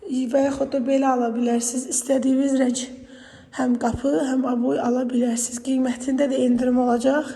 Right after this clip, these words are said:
Sənədləri bələdiyyədir. Su, qaz, işıq daimidir burada.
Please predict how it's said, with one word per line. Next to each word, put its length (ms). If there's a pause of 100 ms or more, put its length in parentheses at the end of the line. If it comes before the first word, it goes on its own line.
(560)
Sənədləri 720 (180)
bələdiyyədir. 800 (1120)
Su, 240 (160)
qaz, 320
işıq 380
daimidir 480
burada. 320